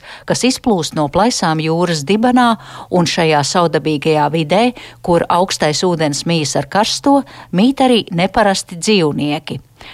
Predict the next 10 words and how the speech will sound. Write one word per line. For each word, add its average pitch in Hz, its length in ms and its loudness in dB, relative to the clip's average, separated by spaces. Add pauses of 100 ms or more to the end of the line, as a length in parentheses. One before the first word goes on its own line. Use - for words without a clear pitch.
(160)
Pāris 165 480 0
metru 160 320 -2
gari 151 320 -2
cauruļveida 160 840 0
tārpi, 156 540 -2 (240)
dzelkšņiem 180 640 0
klāti 143 400 -2
gliemeži, 165 640 0 (160)
bezacainas 185 880 0
garneles. 156 720 -2